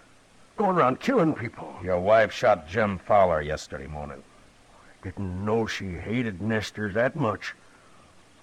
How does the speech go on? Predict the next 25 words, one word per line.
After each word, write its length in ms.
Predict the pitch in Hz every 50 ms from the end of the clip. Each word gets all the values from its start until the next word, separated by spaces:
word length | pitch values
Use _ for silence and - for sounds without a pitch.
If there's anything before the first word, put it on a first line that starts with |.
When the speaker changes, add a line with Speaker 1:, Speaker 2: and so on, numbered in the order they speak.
| _ - _ _ _ -
Speaker 1:
Well, 100 | - - -
it's 100 | - -
kinda 280 | - 123 117 113 95
hard 220 | 92 95 110 120 110
to 40 | 98
believe, 440 | 92 104 113 113 135 135 107 92 82
Marshal. 440 | 80 - - - - - - - - - _ _ _ - _ _ _ _ _ _ _ - - _ _ _ _ _ _ _ _ _ _ -
Speaker 2:
Yeah. 500 | - - 76 78 76 69 67 - - - - - - - - - - _ _ - - - - - - - - - - _ - - _ - - - -
Speaker 1:
But 100 | - 80
I 120 | 82 85
guess 360 | 87 87 117 117 120 - -
you 80 | 117 117
never 360 | 113 117 120 123 120 135 139
know 460 | 135 139 139 135 127 117 107 101 98
about 300 | 95 90 104 107 104 110
a 100 | 104 107
woman. 500 | 107 104 107 101 92 82 73 67 65 85 80 - - - - _ _ _ _ _ _ _ _ _ _ - - _ _ _ _ - - - - - _ _
Speaker 2:
Well, 140 | 87 85 87
I 140 | 95 104 110
can 180 | 104 104 90 76
tell 300 | - - - 110 104 95
you 100 | 82 73
about 280 | 67 - - 73 73 71
her, 100 | 76 69
Baxton. 460 | 73 78 78 - - - 95 87